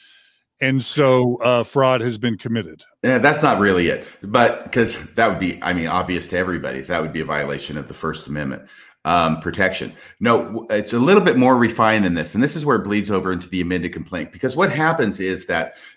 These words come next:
Speaker 2: there are things that are argued in the original complaint that aren't fully fleshed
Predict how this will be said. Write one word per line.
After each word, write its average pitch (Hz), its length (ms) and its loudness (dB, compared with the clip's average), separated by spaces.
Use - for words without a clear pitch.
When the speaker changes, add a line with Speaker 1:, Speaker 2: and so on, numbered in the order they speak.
Speaker 2:
there 117 280 4
are 110 160 4
things 156 360 0
that 117 120 4
are 98 320 2
argued 110 640 2
in 135 440 2
the 104 120 0
original 110 460 0
complaint 95 540 -4
that 101 100 2
aren't 120 180 2
fully 117 320 -2
fleshed 95 460 -6